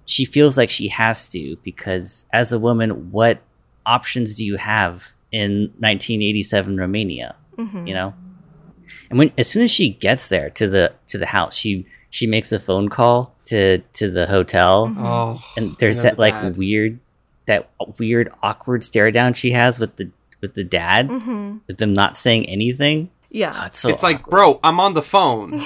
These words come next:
Speaker 1: <laughs>
Speaker 3: Like,
Speaker 1: Yeah.
Speaker 3: y-, you know, and I, I, I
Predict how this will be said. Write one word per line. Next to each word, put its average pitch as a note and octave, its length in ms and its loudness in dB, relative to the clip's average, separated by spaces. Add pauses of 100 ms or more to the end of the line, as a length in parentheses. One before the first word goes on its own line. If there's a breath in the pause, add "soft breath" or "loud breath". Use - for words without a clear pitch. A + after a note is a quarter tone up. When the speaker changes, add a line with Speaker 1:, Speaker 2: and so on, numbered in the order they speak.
Speaker 1:
<laughs> - 80 -20
Speaker 3:
Like, B2+ 360 -2 (640 loud breath)
Speaker 1:
Yeah. F#3+ 140 6 (200)
Speaker 3:
y-, D#3 280 2
you F3 140 2
know, G#3 200 4 (100)
and D3 180 -2
I, D3 360 4 (100)
I, C#3+ 380 4 (540 soft breath)
I D#3 360 6